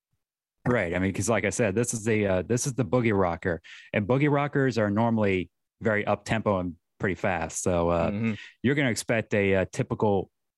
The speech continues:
Speaker 1: typical Eddie, typical E V H, uh, clinic, uh, masterclass, really, with this in terms of a, a song like this. Like, if you were to hear the solo, like, say,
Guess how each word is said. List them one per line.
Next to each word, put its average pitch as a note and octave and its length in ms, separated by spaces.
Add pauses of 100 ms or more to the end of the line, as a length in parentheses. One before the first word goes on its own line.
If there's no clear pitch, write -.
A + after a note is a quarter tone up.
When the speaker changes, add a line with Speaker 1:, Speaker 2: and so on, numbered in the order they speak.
(380)
Speaker 1:
typical B2+ 400
Eddie, G#2+ 440
typical C3 320
E A2+ 120
V G#2+ 160
H, G2 260
uh, F#2 280 (320)
clinic, A2+ 420
uh, F#2 100
masterclass, F2+ 760
really, G2+ 300
with F2 200
this G2+ 300 (140)
in G#2+ 120
terms G#2 280
of G2 120
a, G2 100
a F2+ 100
song G2 240
like F2 180
this. F#2+ 280
Like, F#2+ 160
if G#2+ 100
you A#2+ 120
were A#2+ 100
to G#2+ 160
hear A2 240
the G2+ 100
solo, G#2 300
like, G2 200
say, G2+ 320